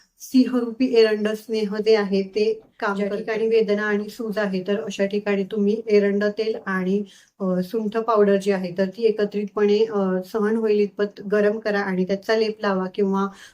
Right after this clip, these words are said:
Speaker 1: अ, बाजारामध्ये तुम्हाला शतपुष्पादी लेप म्हणून मिळतो, तो देखील थोडासा गरम करून तुम्ही, अ, वेदना आणि सूज असेल अशा ठिकाणी लावू शकता. तात्काळ त्याच्याने, अ, आराम देखील मिळतो. अ, पंचकर्म सुद्धा तुम्ही करू शकता. जर का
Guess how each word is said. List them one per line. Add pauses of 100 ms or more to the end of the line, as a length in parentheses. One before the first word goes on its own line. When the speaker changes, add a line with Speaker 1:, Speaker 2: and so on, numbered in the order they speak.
(100)
Speaker 1:
अ, (420)
बाजारामध्ये
तुम्हाला
शतपुष्पादी
लेप
म्हणून
मिळतो,
तो
देखील
थोडासा
गरम
करून
तुम्ही,
अ, (760)
वेदना
आणि
सूज
असेल
अशा
ठिकाणी
लावू
शकता. (360)
तात्काळ
त्याच्याने,
अ,
आराम
देखील
मिळतो. (340)
अ, (420)
पंचकर्म
सुद्धा
तुम्ही
करू
शकता.
जर
का